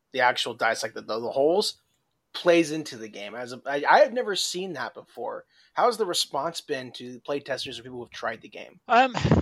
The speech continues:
Speaker 2: I guess it's quite, it's pretty intuitive. I mean, I think that's, that's the mark of a great mechanic, isn't it? When you don't have to keep on explaining it. Once, you know, if, occasionally the, the questions are, "Well, am I able to rotate,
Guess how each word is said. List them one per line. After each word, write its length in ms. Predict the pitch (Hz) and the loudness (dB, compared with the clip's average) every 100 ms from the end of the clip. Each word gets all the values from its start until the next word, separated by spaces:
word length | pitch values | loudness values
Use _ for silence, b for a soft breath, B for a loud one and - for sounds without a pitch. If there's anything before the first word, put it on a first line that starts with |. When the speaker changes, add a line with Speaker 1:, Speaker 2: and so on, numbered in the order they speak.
| - | 4
Speaker 2:
I 100 | 196 | 0
guess 240 | - 269 269 | 2 0 0
it's 140 | 233 | -6
quite, 260 | - 220 175 | -2 0 0
it's 160 | 208 | -4
pretty 240 | - 240 220 | 0 0 0
intuitive. 680 | 202 233 220 - 117 - - _ | -2 2 2 2 -2 -2 -16 _
I 100 | 156 | -4
mean, 200 | 165 180 | -2 0
I 180 | 185 165 | 2 2
think 180 | 180 202 | 2 2
that's, 260 | 175 160 - | 0 2 -2
that's 240 | - 180 - | 0 0 0
the 180 | 175 151 | -4 2
mark 320 | 160 160 151 | 6 6 4
of 100 | 127 | -2
a 60 | 123 | -4
great 280 | 147 131 120 | 2 0 2
mechanic, 440 | 117 151 110 - | 0 0 -2 -8
isn't 280 | 135 113 123 | -10 -10 -8
it? 160 | 101 - _ _ _ _ | -8 -10 _ _ _ _
When 400 | 139 143 139 131 | 4 4 0 -14
you 140 | 143 | -16
don't 280 | 131 160 135 | 4 4 4
have 200 | 123 135 | -2 -6
to 80 | - | -8
keep 280 | - 135 131 | -8 -6 -4
on 100 | 117 | -4
explaining 540 | 117 - 131 127 113 | -6 -6 -2 -2 -4
it. 180 | 107 - | -10 -6
Once, 320 | 147 165 165 - | 0 0 -2 0
you 100 | 165 | 2
know, 100 | 165 | 2
if, 80 | - | 0
occasionally 520 | 185 185 208 202 202 190 | -6 2 2 2 -2 -2
the, 160 | 185 | -2
the 140 | 165 180 | -2 0
questions 400 | 196 185 170 175 | 2 2 0 2
are, 160 | 175 b b | 2 b b
"Well, 160 | - 160 | 2 4
am 140 | 160 | 4
I 160 | 165 156 | 4 4
able 180 | 156 147 | 2 0
to 140 | - | -8
rotate, 580 | 139 139 151 156 151 151 | -8 -6 2 2 2 -2